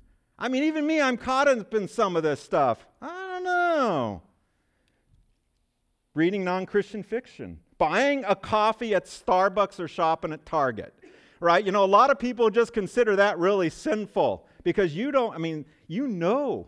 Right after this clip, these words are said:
what they're promoting with your money when you go buy that coffee. Um, putting up a Christmas tree,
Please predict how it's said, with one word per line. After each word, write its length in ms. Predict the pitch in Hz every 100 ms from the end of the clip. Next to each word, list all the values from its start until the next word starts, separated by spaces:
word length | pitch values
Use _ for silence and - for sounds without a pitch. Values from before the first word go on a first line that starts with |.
| _
what 180 | 135 143
they're 200 | 135 120
promoting 540 | 120 110 160 175 110
with 160 | 107 117
your 140 | 180
money 300 | 190 226 135
when 120 | 110
you 120 | 135
go 120 | 185 156
buy 280 | 135 143
that 200 | 139 -
coffee. 460 | 151 147 226 - 110 _ _ _ _ _ _ _ - -
Um, 240 | - 165 151 _ _ _ _ _ _ 466 _ _ _ _ _ _ _ _ _ _ _ _ _
putting 280 | 233 262 254
up 120 | 247
a 40 | 254
Christmas 480 | 269 277 302 285
tree, 240 | - 160